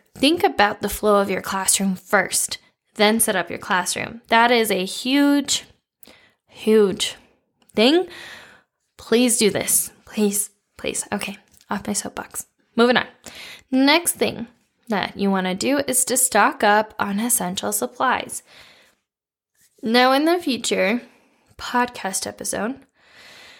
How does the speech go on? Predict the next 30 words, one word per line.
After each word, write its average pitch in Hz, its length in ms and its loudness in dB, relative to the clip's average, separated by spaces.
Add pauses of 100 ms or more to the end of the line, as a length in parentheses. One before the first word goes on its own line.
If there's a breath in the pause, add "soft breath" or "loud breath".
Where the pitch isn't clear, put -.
(340 loud breath)
and 247 160 2
I 262 140 4
may 285 320 4
or 370 80 4
may 320 160 4
not, 294 400 2
I 220 80 2
need 240 220 4
your 185 100 2
help. 165 260 -2
Okay, 190 220 -2
I, 185 360 2
I'm 196 100 2
gonna 196 160 2
be 180 80 -2
a 185 60 -2
hundred 190 260 -2
transparent. 226 520 0
I'm 330 200 2
thinking 427 340 2
of 285 140 2
doing 202 280 2
a 196 120 2
YouTube 180 460 0
channel 302 440 2
on 226 120 2
top 208 260 0
of 214 80 -2
this 202 140 0
podcast. - 640 0